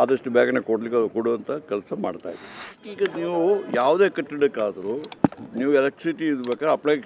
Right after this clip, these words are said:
ಅಪ್ಲಿಕೇಶನ್ ಹಾಕಬೇಕು. ನಮ್ಮ ಎಲೆಕ್ಟ್ರಿಸಿಟಿ ಎಂಜಿನಿಯರ್ ಬಂದುಬಿಟ್ಟು ಅದನ್ನು ಇದು ಮಾಡ್ತಾರೆ, ಎಷ್ಟು ಕೆಪಾಸಿಟಿ ಇರಬೇಕು, ಏನಿರಬೇಕು ಅಂತ ಹೇಳ್ಬಿಟ್ಟು ಅವ್ರು ತೀರ್ಮಾನ ಕೊಟ್ಬಿಟ್ಟು ಆ ಬಿಲ್ಡಿಂಗ್‌ಗಳಿಗೆ ಕೊಡ್ತಾರೆ. ಆ ರೀತಿಲಿ ಅವರು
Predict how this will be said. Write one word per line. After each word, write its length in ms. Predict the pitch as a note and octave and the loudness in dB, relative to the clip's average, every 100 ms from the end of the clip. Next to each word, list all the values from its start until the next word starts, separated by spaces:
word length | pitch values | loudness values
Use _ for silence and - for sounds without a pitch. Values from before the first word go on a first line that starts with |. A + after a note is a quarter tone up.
| C3+ B2 | -4 -4
ಅಪ್ಲಿಕೇಶನ್ 400 | C3+ C#3 C3 C#3 | -2 -2 0 0
ಹಾಕಬೇಕು. 440 | B2 B2 G#2+ A2 A2 A2 - - - - A#2+ | -2 -4 -8 -8 -10 -12 -12 -8 -8 -6 -2
ನಮ್ಮ 160 | B2+ C3 B2+ | 2 4 4
ಎಲೆಕ್ಟ್ರಿಸಿಟಿ 480 | C#3 - - C3+ C3+ | 2 -2 -6 0 2
ಎಂಜಿನಿಯರ್ 340 | B2+ D3+ D3 | 4 4 4
ಬಂದುಬಿಟ್ಟು 400 | B2+ B2+ C3 B2 D3 | 2 -2 -4 -4 -2
ಅದನ್ನು 240 | B2 B2 | -2 -4
ಇದು 160 | A2+ C3+ | -4 0
ಮಾಡ್ತಾರೆ, 460 | C#3+ A#2+ - A2 | 2 2 0 -2
ಎಷ್ಟು 240 | A2 - B2 | -4 -8 -2
ಕೆಪಾಸಿಟಿ 520 | B2 B2 B2+ A#2 A2 | -2 2 0 0 -8
ಇರಬೇಕು, 460 | A2 A2+ A#2 B2 A#2 | -6 -2 -2 -2 -2
ಏನಿರಬೇಕು 540 | A2+ A#2+ G#2 G2+ G#2 | 0 -2 -4 -6 -6
ಅಂತ 100 | G2 | -8
ಹೇಳ್ಬಿಟ್ಟು 300 | A2 C#3+ F#3+ | -6 -6 -4
ಅವ್ರು 140 | E3+ - | -4 -2
ತೀರ್ಮಾನ 280 | F3+ F#3 E3+ D#3 | -2 -2 -2 -4
ಕೊಟ್ಬಿಟ್ಟು 280 | D3 F3+ F3+ | -6 -2 -2
ಆ 20 | |
ಬಿಲ್ಡಿಂಗ್‌ಗಳಿಗೆ 560 | D#3+ E3+ F3+ E3+ D#3 E3+ | 0 -2 0 0 0 -2
ಕೊಡ್ತಾರೆ. 340 | D#3+ E3+ B2 - - - - - E3+ | 0 0 0 -2 -12 -18 -6 4 6
ಆ 60 | |
ರೀತಿಲಿ 360 | F3 E3 F#3 F#3+ | 6 2 -2 0
ಅವರು 220 | E3 | 2